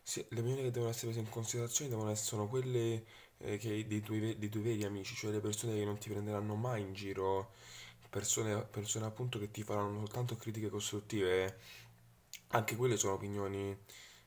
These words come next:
eh, per-, perché ti sta dicendo quello che lui pensa su di te, ma, ma te lo sta dicendo non per insultarti, ma per farti migliorare. E questa è la che, è lì che sta la differenza.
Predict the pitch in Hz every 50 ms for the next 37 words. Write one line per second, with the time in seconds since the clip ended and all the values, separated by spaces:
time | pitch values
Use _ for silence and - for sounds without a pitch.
0 | - - - - - - - - - - - 101 - - - - 117 - - 117
1 | 107 110 107 107 131 131 131 127 120 110 107 117 110 110 107 110 107 107 117 120
2 | 117 117 110 107 107 - 110 107 104 107 107 135 139 127 123 113 107 - - 107
3 | 107 107 107 - 104 107 107 - 113 113 107 120 113 107 120 127 123 123 110 104
4 | 101 101 - 104 101 - 139 139 131 127 123 113 104 - 117 107 - 110 - -
5 | - 110 107 107 104 107 107 104 95 95 92 95 92 92 95 107 - - - -
6 | - - - - - - - - - - - - 131 127 - - 98 92 98 92
7 | - - - 101 101 101 120 120 113 104 - - 101 95 95 98 95 - - 98
8 | 95 95 92 90 - - 90 87 95 107 107